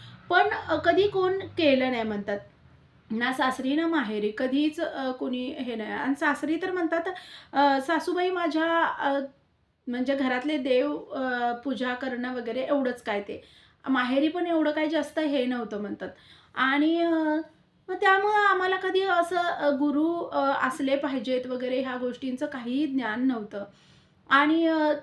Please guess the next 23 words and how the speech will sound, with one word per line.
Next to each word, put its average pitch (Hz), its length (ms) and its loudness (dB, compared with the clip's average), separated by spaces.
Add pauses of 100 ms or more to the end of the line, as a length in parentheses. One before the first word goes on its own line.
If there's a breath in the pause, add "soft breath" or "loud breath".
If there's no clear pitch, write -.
(760)
तसं 302 180 4
कधी 403 300 0
गरज 311 360 4
पण 381 200 -2
पडली 302 340 2
नाही, 302 160 0
का 311 120 -2
तर 349 120 -6
सगळं 349 340 -6
व्यवस्थित 294 580 0
होतं. 233 440 -4 (420 soft breath)
म्हणजे 285 320 2
माझे 294 260 4
मिस्टर 311 360 0
एकुलते 311 540 2
एक 320 120 -2
होते, 302 560 -2 (120)
बहीण 277 320 4
एक 320 180 0
होती, 302 300 4
लग्न 262 200 2
वगैरे 277 440 0
झालेलं, 240 580 -4